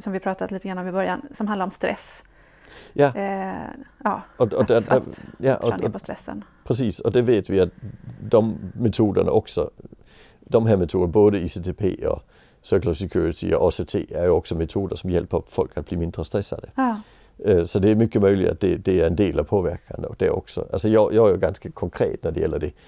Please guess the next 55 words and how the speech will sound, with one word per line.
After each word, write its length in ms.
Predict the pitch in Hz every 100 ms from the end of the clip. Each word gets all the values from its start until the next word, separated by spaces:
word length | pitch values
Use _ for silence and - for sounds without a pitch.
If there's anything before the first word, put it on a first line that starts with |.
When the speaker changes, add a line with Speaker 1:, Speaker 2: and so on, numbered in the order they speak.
| - _
Speaker 2:
Men 180 | - 104
hur 100 | 98
gör 220 | 110 101 95
vi 120 | 92
en 80 | 90
mindre 240 | 92 90
stressad, 400 | - 92 - 82
stress 260 | - 87 95
imorgon? 420 | 85 85 73 76
Ja, 80 | 85
vi 120 | 90
går 120 | 85
upp 140 | 87 104
lite 220 | 92 92
tidigare, 400 | 101 95 87 80
vi 100 | 82
förbereder 440 | 101 90 87 76
frukosten 440 | - 98 85 - 87
innan 160 | 85
vi 80 | 80
väcker 260 | 85 - 82
barnen. 380 | 98 - 64 - - -
Alltså, 280 | - 117 117 -
det 80 | 107
finns 240 | 123 -
ju 60 | 113
alla 220 | 107 107
möjliga 440 | 101 107 107 82
sätt 320 | 73 - 82 -
att 140 | 71
undvika 420 | 90 87 82 85
stress 220 | 80 -
Speaker 1:
Mm. 140 | 233 226
Speaker 2:
på, 180 | 80 -
som 180 | - 90
är 40 | 87
rent 220 | 98 73
praktiska, 640 | - 131 - 71 - 71
som 180 | - 82
inte 240 | 85 85
handlar 200 | 82 82
så 100 | 78
mycket 180 | - -
om 120 | 78
behandling. 440 | 78 95 113 - - _ _ _ _ _ _ _ -
Eh, 100 | 95
Speaker 1:
Mm. 220 | 76 - - -
Speaker 2:
så, 200 | - 107 -
så 120 | 98
det 160 | 101
är 60 | 107
absolut 360 | 90 - 104 -
också 300 | 95 - 80
en 80 |
ingång, 320 | 87 82 -